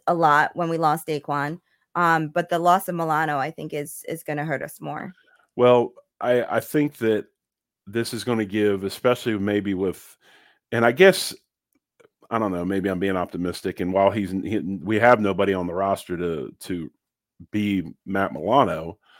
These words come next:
Speaker 2: I do think it'll be good for, for Williams to get out there and get more reps. I do think it'll be good for the other guys to come in and get some reps.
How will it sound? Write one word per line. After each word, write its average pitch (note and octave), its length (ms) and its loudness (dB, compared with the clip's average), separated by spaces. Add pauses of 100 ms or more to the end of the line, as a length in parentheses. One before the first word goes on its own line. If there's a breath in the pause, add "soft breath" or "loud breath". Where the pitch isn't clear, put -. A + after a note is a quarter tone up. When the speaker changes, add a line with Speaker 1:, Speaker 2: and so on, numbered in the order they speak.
(340 soft breath)
Speaker 2:
I A2 100 2
do A#2 180 2
think C3 240 2
it'll C3 120 4
be C3+ 220 2
good B2+ 300 2
for, C3 380 2
for C3 200 -4
Williams B2 460 2
to A#2+ 80 -8
get A#2 140 2
out B2 200 6
there B2 160 2
and B2 80 -2
get B2 140 2
more A#2+ 220 0
reps. A#2+ 400 4
I F#2 100 2
do G2 180 -4
think G#2+ 200 -4
it'll A2 120 -6
be G#2 120 -4
good G#2+ 200 -2
for G2 120 -6
the F#2+ 100 0
other G#2 160 2
guys A2 300 4
to G2 80 -14
come B2 240 -2
in B2 100 -2
and A#2 100 -4
get A2+ 140 -2
some A2+ 160 -8
reps. A#2+ 440 0